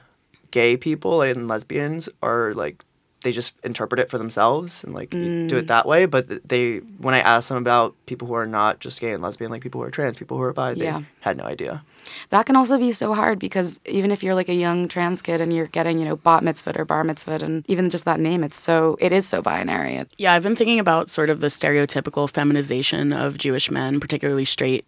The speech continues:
Speaker 3: Jewish men.
Speaker 2: Yes.
Speaker 3: Um, there's been a lot that's sort of been said about how Jewish men, like, aren't quote unquote real men, kind of like a similar sort of thing that's, like, been applied to East Asian men in America.
Speaker 1: Mm-hmm.
Speaker 3: Um,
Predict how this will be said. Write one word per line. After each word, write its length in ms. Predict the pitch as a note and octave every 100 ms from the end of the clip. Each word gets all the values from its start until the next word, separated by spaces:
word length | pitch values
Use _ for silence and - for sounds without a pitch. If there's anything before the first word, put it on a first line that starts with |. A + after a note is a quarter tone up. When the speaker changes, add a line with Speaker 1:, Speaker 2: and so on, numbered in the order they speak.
| F3
Speaker 3:
Jewish 300 | D#3+ D#3 -
men. 300 | D3+ D3+ D#3
Speaker 2:
Yes. 340 | E3+ F3 C#3+
Speaker 3:
Um, 260 | C#3 C3+ C#3 D#3
there's 200 | C#3 C#3+
been 140 | D3
a 80 | C#3
lot 320 | C3+ C3 -
that's 260 | C3+ - - -
sort 180 | - C#3+
of 60 |
been 160 | C#3 C#3
said 200 | - A#2
about 200 | C3 C3+
how 240 | C#3+ B2+
Jewish 280 | C3 D3 -
men, 220 | C3+ C#3
like, 220 | C3+ C3 -
aren't 340 | D3 C#3+ - _
quote 160 | E3
unquote 280 | D3 D3 C#3+
real 200 | D3 C3+
men, 240 | C#3+ C3+ D3
kind 180 | G3+
of 60 | G3+
like 140 | A#3
a 40 | B3
similar 560 | - E3 D#3 D3+ D3+ - - - - - - - - - -
sort 200 | - F#3+
of 80 | F3
thing 140 | D#3
that's, 140 | D#3+
like, 140 | D#3+ D3
been 140 | D3+
applied 360 | D3 C3+ C#3+ D3
to 220 | D3+ C3+
East 180 | C#3+ -
Asian 280 | C3+ C#3+ E3+
men 240 | F#3 G3
in 100 | F#3+
America. 540 | G3 G3 G3+ G#3 G#3 G#3
Speaker 1:
Mm-hmm. 60 | F#3
Speaker 3:
Um, 380 | D#3+ D3 D#3+